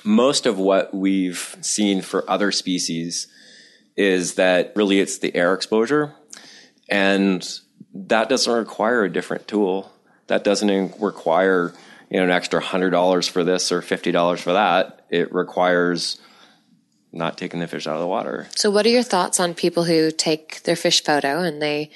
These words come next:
Speaker 2: obviously do their fun hashtags of keep 'em wet?
Speaker 1: Yep.
Speaker 2: But the entire fish's head is just sitting on top of the water and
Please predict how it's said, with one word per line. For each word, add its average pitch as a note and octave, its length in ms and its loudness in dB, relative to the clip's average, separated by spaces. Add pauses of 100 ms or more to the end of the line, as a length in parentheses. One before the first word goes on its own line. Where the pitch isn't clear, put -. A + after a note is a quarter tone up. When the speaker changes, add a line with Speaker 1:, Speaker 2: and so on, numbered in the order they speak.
(340)
Speaker 2:
obviously D#3 460 2
do D#3 140 4
their D3+ 120 2
fun D#3 200 -4
hashtags C#3+ 580 -4
of D#3+ 100 -12
keep D#3+ 240 -4
'em D#3+ 120 -8
wet? D3+ 320 -4
Speaker 1:
Yep. C#3+ 180 4 (220)
Speaker 2:
But F#3 200 0 (140)
the F#3+ 380 0
entire F#3 580 2
fish's E3+ 380 0
head E3 340 0
is D3+ 300 2
just - 180 2
sitting D#3+ 220 0
on D3 100 -2
top D3 220 -4
of D3 80 -8
the D3+ 100 -2
water D#3 380 0
and D#3+ 280 -4